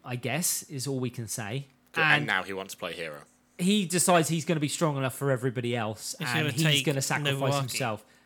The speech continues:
Speaker 3: He's gonna take
Speaker 1: Then
Speaker 3: Nobuaki's
Speaker 2: Hold
Speaker 3: job.
Speaker 2: on. No, no, no. Give Shinny some silence for this bit.
Speaker 3: Yeah, we'll, we'll give you some
Speaker 2: Hold
Speaker 3: space.
Speaker 2: on.
Speaker 1: The moment come-, this is the moment that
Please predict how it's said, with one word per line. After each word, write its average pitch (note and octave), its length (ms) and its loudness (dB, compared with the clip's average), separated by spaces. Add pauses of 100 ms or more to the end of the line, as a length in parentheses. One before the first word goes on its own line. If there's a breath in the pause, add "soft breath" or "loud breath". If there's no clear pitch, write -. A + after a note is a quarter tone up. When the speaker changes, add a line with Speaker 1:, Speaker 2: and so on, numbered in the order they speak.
(120)
Speaker 3:
He's - 100 -12
gonna F3+ 160 2
take C#4 240 10
Speaker 1:
Then D#3+ 160 10
Speaker 3:
Nobuaki's D3+ 480 2
Speaker 2:
Hold F3+ 220 12
Speaker 3:
job. D#3+ 180 12
Speaker 2:
on. D3+ 60 -10 (180)
No, C3 180 6
no, D3 160 8
no. B2+ 260 8 (1000)
Give G2+ 200 -2
Shinny G2+ 240 -2
some G#2 160 -12
silence G2+ 440 0
for E2+ 100 -16
this E2+ 160 -12
bit. - 180 2
Speaker 3:
Yeah, F#3 180 10 (160)
we'll, A3+ 240 4
we'll A3+ 160 6
give A3+ 320 6
you F#3+ 500 4
some F3+ 200 2
Speaker 2:
Hold F#3 180 2
Speaker 3:
space. E3 400 2
Speaker 2:
on. - 60 -20 (300 soft breath)
Speaker 1:
The G3+ 100 4
moment A#3+ 420 4
come-, F3 300 2
this F3 360 -6
is F3 60 -8
the F3+ 80 -2
moment C#3+ 480 0
that C3 220 -6